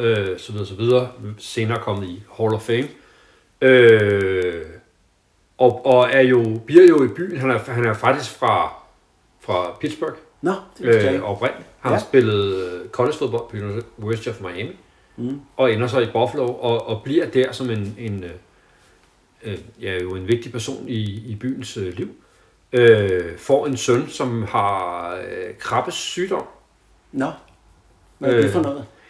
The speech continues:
Speaker 1: jamen, det er sådan en, øh, en medfødt nervesygdom,
Speaker 2: Åh, for
Speaker 1: som
Speaker 2: søren.
Speaker 1: man... Det går kun en vej.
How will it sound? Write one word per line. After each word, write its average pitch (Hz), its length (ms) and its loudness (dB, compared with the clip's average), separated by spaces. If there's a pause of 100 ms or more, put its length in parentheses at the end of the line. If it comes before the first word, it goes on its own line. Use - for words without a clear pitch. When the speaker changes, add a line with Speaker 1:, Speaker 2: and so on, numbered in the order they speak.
(140)
Speaker 1:
jamen, 117 160 0
det 147 100 4
er 135 40 4
sådan 160 200 0
en, 143 60 2
øh, 123 340 4
en 131 120 4
medfødt 156 360 4
nervesygdom, 127 500 -2 (260)
Speaker 2:
Åh, 123 280 -6
for 117 60 -20
Speaker 1:
som 120 320 2
Speaker 2:
søren. - 0 -
Speaker 1:
man... 107 580 -2 (1200)
Det 151 80 4
går 147 80 6
kun 127 180 2
en 101 140 -6
vej. 85 100 -12